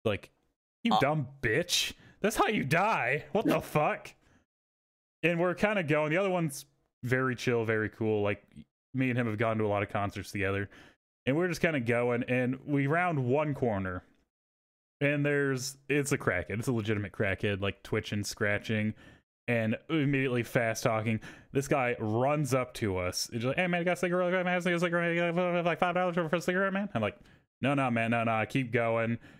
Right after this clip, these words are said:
Speaker 1: They're like, "No, no." And one for the pocket knife is, like, holding the pocket knife in his pocket. He's like, "Don't do it, don't do it, don't do it, don't do it."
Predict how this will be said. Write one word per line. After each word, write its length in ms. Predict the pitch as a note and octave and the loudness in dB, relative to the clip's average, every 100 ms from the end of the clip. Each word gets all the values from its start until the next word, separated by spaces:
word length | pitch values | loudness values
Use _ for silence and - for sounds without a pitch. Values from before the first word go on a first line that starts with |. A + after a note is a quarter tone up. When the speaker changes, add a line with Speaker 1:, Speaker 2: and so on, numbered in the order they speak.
| - | -4
Speaker 1:
They're 80 | A#2 | 0
like, 120 | A2+ | 2
"No, 200 | B2 B2 | 2 2
no." 240 | B2 A#2 A2+ - - | 2 0 -2 -8 -8
And 140 | - C#3+ | 0 0
one 100 | D3 | 2
for 100 | D3+ | 0
the 80 | C3+ | 2
pocket 240 | B2+ C3 | 0 2
knife 120 | A#2+ | 0
is, 100 | A#2+ | 2
like, 160 | B2+ A2+ | 0 0
holding 340 | - D3 C#3 | 0 0 2
the 80 | B2+ | 0
pocket 220 | C3 B2+ | 0 0
knife 180 | B2 A#2+ | 0 0
in 60 | A#2+ | -2
his 100 | - | -2
pocket. 300 | B2 A#2 A#2 | 0 0 -2
He's 120 | G#2 | -2
like, 140 | G2+ | -2
"Don't 160 | - - | -4 -8
do 80 | G#2 | -8
it, 100 | - | -10
don't 140 | F2+ | -8
do 60 | G#2+ | -10
it, 120 | G#2+ | -10
don't 160 | - | -10
do 60 | A2+ | -8
it, 120 | A2 | -10
don't 140 | G2 F#2 | -10 -6
do 120 | |
it." 100 | B2 | -8